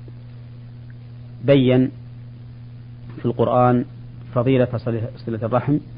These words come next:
وبين عقوبة من قطع رحمه. فصلة أرحامك بما جرت به العادة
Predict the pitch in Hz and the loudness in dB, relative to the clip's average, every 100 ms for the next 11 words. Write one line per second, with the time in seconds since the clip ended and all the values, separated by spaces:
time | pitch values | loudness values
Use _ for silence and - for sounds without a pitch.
0 | - - - - - - - - - - | -16 -16 -14 -14 -14 -14 -14 -14 -14 -14
1 | - - - 120 120 135 131 127 131 131 | -16 -14 -4 2 4 6 8 8 6 4
2 | - - - - - - - - - 117 | -2 -16 -16 -16 -14 -16 -16 -8 -4 4
3 | 143 127 127 123 120 120 117 123 123 107 | 6 6 4 4 2 2 0 0 2 4
4 | 113 120 113 95 - - - - - - | 2 0 -2 -2 -8 -16 -16 -16 -16 -16
5 | - - - - - - - - - - | -16 -14 -14 -14 -14 -14 -14 -14 -14 -4
6 | 123 120 147 135 127 120 - 147 143 139 | 2 6 8 8 6 4 6 8 8 6
7 | - 123 123 123 123 123 113 110 131 123 | 2 2 4 4 2 2 0 4 4 4